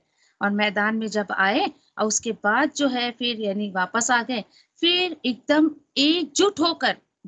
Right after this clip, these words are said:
जमकर जब वो लड़े तो अल्हम्दुलिल्लाह फिर अल्लाह सुब्हाना ताला ने उनको फतेह दी। देखिए कब आई उनके ऊपर मदद, जब उन्होंने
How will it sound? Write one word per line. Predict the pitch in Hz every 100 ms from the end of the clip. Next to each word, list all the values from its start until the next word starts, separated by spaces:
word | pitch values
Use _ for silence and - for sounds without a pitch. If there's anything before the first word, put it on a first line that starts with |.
| -
जमकर | 359 427 415 247 180 _ _ _
जब | 170 277 240
वो | 285
लड़े | 233 247 320 - _ _ -
तो | -
अल्हम्दुलिल्लाह | 240 - 320 285 233 226 226 233
फिर | 339 -
अल्लाह | 247 226 233
सुब्हाना | - 196 214 214
ताला | 208 196 190
ने | 202 208
उनको | 185 208
फतेह | 196 - 175
दी। | 156 156 - _ _ _ _ _ _
देखिए | 220 214 202 - _ _ _ _ _ _ _ _ _ _ _ _ -
कब | 339 392
आई | 370 381
उनके | 330 349
ऊपर | 349 349
मदद, | 330 359 392 - _ -
जब | - 330 320
उन्होंने | 311 320